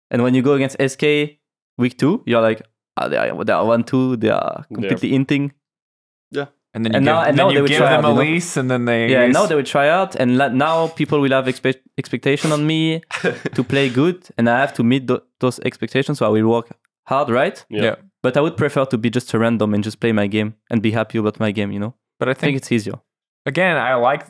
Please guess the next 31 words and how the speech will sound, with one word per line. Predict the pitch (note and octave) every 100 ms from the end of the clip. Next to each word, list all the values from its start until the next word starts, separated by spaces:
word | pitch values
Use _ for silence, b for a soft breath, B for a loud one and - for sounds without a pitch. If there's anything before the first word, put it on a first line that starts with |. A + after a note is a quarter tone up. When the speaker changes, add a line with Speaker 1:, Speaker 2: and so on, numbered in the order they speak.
| -
Speaker 3:
how | B2 A2
open | G#2+ A#2 G#2+
you |
are | F#2+ F#2
about | F#2
this | -
stuff, | - G2+ G2
man, | F2 F2
'cause | -
I |
think | G2+ G#2+
a |
lot | F2 F#2
of |
people | - F2+ F2+
aren't | F#2 F2 F2+ - _ _ _ _ _ - G2+
doing | G#2+ G#2
it. | F#2
And | G2+
I |
think | C3+ A#2
that | G2+ G2+
this | A2 -
is | G2
one | G2+
of | F#2+
the |
struggles | - A2 F#2+ F#2 F#2+
of | F2 - _
going | - F#2 F#2
from | F2 F2+ F2 F2 F2